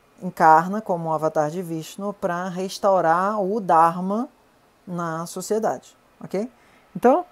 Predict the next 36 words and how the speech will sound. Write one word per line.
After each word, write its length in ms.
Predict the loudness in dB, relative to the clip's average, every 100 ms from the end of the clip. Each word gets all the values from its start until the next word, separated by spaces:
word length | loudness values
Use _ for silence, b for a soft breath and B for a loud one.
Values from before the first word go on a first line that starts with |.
| b b _ _
ah, 500 | 2 4 4 2 0
a 60 | 0
cultura 320 | 0 0 0
hindu 320 | 2 2 0 2
tá 160 | -2
muito 180 | -4 -10
associada 480 | -8 -8 -2 -2 -2
a 20 |
esse 140 | -4
conceito 420 | -10 -10 -12 -12 -10
de 80 |
Dharma, 460 | -2 0 0 -4 -10
do 100 | -12
que 200 | -10 -12
que 200 | -6 -2
é 200 | 0 0
uma 200 | -2 -8
vida 380 | -8 -10 -4 -6
que 140 | -6
você 240 | -10 -8 -8
faz, 300 | -2 -2 -4
pode 220 | -10 -10
anotar 300 | -10 -6 -6
a 60 |
definição 500 | -6 -12 -14 -12 -12
de 80 | -12
Dharma. 340 | -10 -10 -10 -20 b b b -8
O 40 |
que 120 | -6
que 80 | -2
é 40 |
uma 180 | -2 -2
vida 240 | -2 -4 -4
que 100 | -6
você 280 | -6 -4
faz 480 | -4 -2 -2 -4 -14